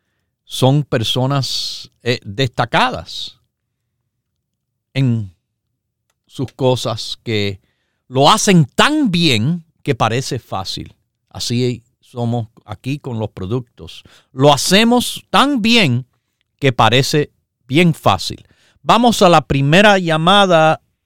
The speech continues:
Salud en cuerpo y alma. ¿Cómo está?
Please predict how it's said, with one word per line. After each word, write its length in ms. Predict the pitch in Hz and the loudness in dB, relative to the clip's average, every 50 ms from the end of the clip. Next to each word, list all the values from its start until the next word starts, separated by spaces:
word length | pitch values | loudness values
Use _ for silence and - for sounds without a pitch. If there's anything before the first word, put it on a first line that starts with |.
| _ _ _ _ _ _ | _ _ _ _ _ _
Salud 380 | - - 202 220 269 320 339 | 0 2 2 4 6 4 4
en 120 | 320 285 - | 2 0 -2
cuerpo 500 | - 226 269 285 285 - - 240 240 220 | 0 2 4 4 4 2 -2 -6 -4 -2
y 80 | 202 | 0
alma. 340 | 180 175 170 160 147 139 127 - | 2 2 0 0 0 -2 -2 4
¿Cómo 260 | - 277 302 240 175 | 4 4 6 6 2
está? 360 | 135 - _ - 113 - - | 0 -2 _ -12 -14 -14 -14